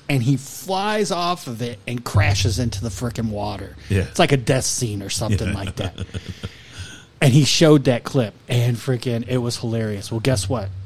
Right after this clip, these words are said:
Speaker 1: Every time he's been on there for twenty-five years, he has pulled this prank on Conan.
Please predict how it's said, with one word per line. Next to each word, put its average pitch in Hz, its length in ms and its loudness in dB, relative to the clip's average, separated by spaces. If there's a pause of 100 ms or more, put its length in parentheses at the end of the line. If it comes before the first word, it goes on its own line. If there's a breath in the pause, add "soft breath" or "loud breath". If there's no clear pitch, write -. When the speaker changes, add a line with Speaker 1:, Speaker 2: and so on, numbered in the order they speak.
Speaker 1:
Every 147 540 4 (200)
time 113 560 0
he's 127 260 0
been 113 200 0
on 110 220 2
there 107 100 -2
for 110 200 -4 (100)
twenty-five 139 1040 0
years, 117 580 -2 (240 loud breath)
he - 160 0
has 139 140 2
pulled 151 360 0
this 135 160 -4
prank - 440 -2
on 107 160 -4
Conan. 120 480 2